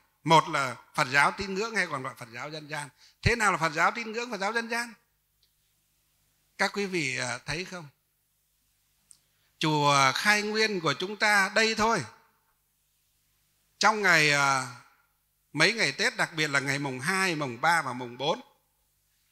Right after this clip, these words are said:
ba ngày đó lượng người đến chùa lễ Phật vãng cảnh rất là đông. Có lẽ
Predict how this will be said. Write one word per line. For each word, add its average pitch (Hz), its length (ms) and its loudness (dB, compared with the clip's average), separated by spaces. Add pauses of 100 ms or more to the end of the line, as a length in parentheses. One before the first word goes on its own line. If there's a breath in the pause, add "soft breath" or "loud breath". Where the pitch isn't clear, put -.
(140)
ba 214 280 8
ngày 170 300 4
đó 160 440 2 (420)
lượng 175 360 -2
người 160 380 0
đến 185 280 -2
chùa 147 600 0
lễ 214 240 -2
Phật 151 140 0 (520)
vãng 190 300 -2
cảnh 110 340 -2
rất - 140 -4
là 143 180 -6
đông. 180 280 0 (1500)
Có 165 140 2
lẽ 190 280 0